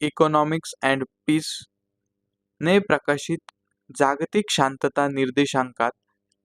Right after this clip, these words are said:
दोन हजार पंचवीस भारताचा क्रमांक कितवा आहे किंवा किती आहे? तर यामध्ये एकशे पंधरावा क्रमांक भारताचा आहे. ठीक आहे, पुढचा प्रश्न,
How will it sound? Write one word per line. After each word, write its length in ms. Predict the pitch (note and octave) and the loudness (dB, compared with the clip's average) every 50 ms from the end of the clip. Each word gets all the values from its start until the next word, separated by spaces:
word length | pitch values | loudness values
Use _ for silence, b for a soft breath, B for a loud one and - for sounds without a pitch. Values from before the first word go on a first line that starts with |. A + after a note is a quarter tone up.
| _ - | _ 2
दोन 200 | C3+ D#3 E3 D#3 | 4 4 2 2
हजार 280 | D3 C#3 C#3 C#3+ C#3+ C#3+ - - | -2 0 0 0 0 0 -2 -4
पंचवीस 540 | C#3+ C#3 C#3+ C#3+ - D3 C#3+ B2+ C3 - _ _ _ _ - | -4 -4 -4 -6 -6 -6 -6 -6 -8 -12 _ _ _ _ 0
भारताचा 640 | A#2+ A#2+ B2 B2+ C3+ - - D#3 D3 - - B2 | 0 2 2 0 -2 -2 -2 -2 -2 -2 -4 -6
क्रमांक 580 | C3+ - - B2+ A#2+ A#2+ A#2+ B2 B2 B2 _ - C#3 D#3+ _ _ | -6 -4 -4 -4 -2 -2 -2 -4 -4 -6 _ -6 -6 -6 _ _
कितवा 340 | - B2+ - - - B2 B2 - - - | -10 -10 -8 -4 -2 -2 -2 -2 -2 -4
आहे 260 | C#3 B2 A#2 A2+ - - _ _ _ _ _ - | -4 -4 -4 -8 -10 -12 _ _ _ _ _ -6
किंवा 140 | C3 B2+ D3 E3+ - _ - | -4 -4 -4 -4 -6 _ -6
किती 260 | G3+ F#3+ - F3 D3 | -6 -4 0 2 2
आहे? 280 | A#2+ A#2+ - - B2 - - _ _ _ _ _ _ _ | 2 0 -2 -10 -12 -12 -12 _ _ _ _ _ _ _
तर 120 | - C3 B2+ | -2 0 0
यामध्ये 440 | C3+ C3+ C3+ C#3+ C#3+ C#3 D3 E3 F3+ - _ _ _ _ _ _ _ _ _ _ _ _ | 0 0 0 -2 -4 -4 -6 -6 -8 -10 _ _ _ _ _ _ _ _ _ _ _ _
एकशे 280 | C#3+ C#3 - - - C#3+ - _ | -8 -8 -8 -8 -10 -10 -8 _
पंधरावा 420 | - C#3 C#3 C3+ C3+ C3+ C3 C3+ C3+ - - | -6 -6 -4 -2 -2 0 2 0 0 -2 -4
क्रमांक 420 | - B2+ B2 B2 B2+ B2+ B2+ - | -6 -6 -4 -4 -6 -6 -6 -6
भारताचा 520 | C3 B2 A#2 A#2 - - - A#2+ - - - - _ - | -6 -4 -6 -6 -6 -8 -8 -6 -6 -6 -8 -6 _ -4
आहे. 280 | C#3 B2+ A2+ A2+ A2 C3+ - _ _ _ _ _ _ _ _ _ _ _ _ _ _ _ _ _ _ _ - | -4 -4 -4 -6 -12 -12 -14 _ _ _ _ _ _ _ _ _ _ _ _ _ _ _ _ _ _ _ -14
ठीक 200 | - D#3 - D#3+ | -14 -8 -4 -4
आहे, 100 | D#3+ F3+ - _ _ _ _ _ _ _ _ _ _ _ _ _ _ b b b b b b b b b b b b b _ _ _ | -4 -4 -6 _ _ _ _ _ _ _ _ _ _ _ _ _ _ b b b b b b b b b b b b b _ _ _
पुढचा 260 | D3+ D3 D3+ F3 E3+ | -2 0 0 0 0
प्रश्न, 400 | E3 E3+ E3 - - D#3+ E3 | 0 0 -4 -4 -6 -6 -4